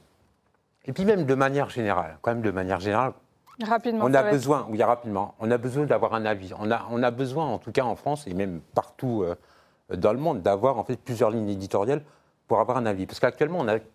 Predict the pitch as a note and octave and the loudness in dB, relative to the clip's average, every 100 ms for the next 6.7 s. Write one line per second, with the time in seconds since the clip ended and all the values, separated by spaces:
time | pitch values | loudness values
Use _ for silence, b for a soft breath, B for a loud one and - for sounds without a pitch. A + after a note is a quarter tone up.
0 | - B2+ A#2+ B2 D#3+ D3 C#3+ A#2+ A2 F#2+ | -12 -2 0 2 0 2 2 2 0 -4
1 | - F#2 - F#2+ G#2+ A2+ A2+ C3+ B2 F#2 | -4 -8 -8 -2 0 2 2 0 -4 -2
2 | G#2 - - F#2 F#2 C#3 - b b b | -2 -4 -8 -2 -2 -2 -10 b b b
3 | - G2+ G#2 G#2 G#2 A#2 F#2 G#2 A2+ A2+ | -4 0 2 2 -2 -4 -2 0 0 -2
4 | G#2 F#2+ - - A2 C3+ - b b G2 | 0 -2 -4 -6 -6 -6 -10 b b -2
5 | G#2 G#2 G#2 A2+ - - A2+ A2 G2+ G2+ | 2 2 0 -4 -8 -4 -4 -2 -2 -2
6 | F#2 F#2+ G#2+ F2 F#2 G#2 | -2 -2 -2 -2 -4 -6